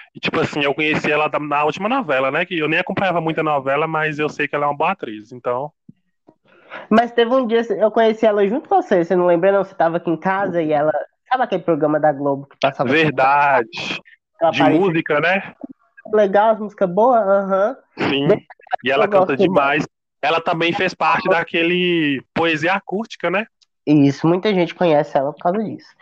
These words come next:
Speaker 2: E linda também, empoderada, vai render,
Speaker 1: Nossa,
Speaker 2: Maria.
Speaker 1: ela, ela é muito gata, velho.
Speaker 2: Muito.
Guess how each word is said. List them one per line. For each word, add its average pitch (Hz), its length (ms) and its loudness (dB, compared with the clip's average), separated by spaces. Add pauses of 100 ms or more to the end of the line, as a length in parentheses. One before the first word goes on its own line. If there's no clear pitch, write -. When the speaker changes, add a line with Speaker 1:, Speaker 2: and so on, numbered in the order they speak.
(300)
Speaker 2:
E 220 100 4
linda 208 520 2
também, 143 380 -2
empoderada, 180 840 0
vai 165 360 0
render, 208 180 -4
Speaker 1:
Nossa, 139 360 0
Speaker 2:
Maria. 131 200 0
Speaker 1:
ela, 127 200 0 (280)
ela 127 180 0
é 135 80 0
muito 135 340 -2
gata, 117 360 -4
velho. 101 340 -14 (800)
Speaker 2:
Muito. 131 540 0